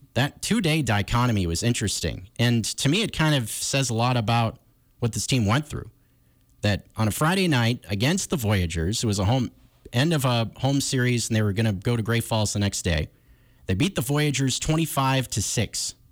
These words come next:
Okay? And the next night, they come out to Centene Stadium, fresh off a sweep, and you're thinking, "Okay, they're gonna go out there and mop the floor with these guys." No. The Voyagers turned the table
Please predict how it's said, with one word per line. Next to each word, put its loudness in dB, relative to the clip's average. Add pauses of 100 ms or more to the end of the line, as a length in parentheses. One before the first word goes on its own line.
(600)
Okay? 0 (140)
And 0
the 2
next -2
night, 0
they 0
come 0
out 0
to -2 (380)
Centene 2
Stadium, 0 (120)
fresh 0
off 0
a -8
sweep, 0
and 0
you're 2
thinking, -2
"Okay, 0 (560)
they're 2
gonna 2
go 0
out 0
there 2
and 2 (1000)
mop 0
the 0
floor 0
with -2
these -4
guys." -6 (100)
No. 2 (400)
The -2
Voyagers 2
turned 0
the -2
table -2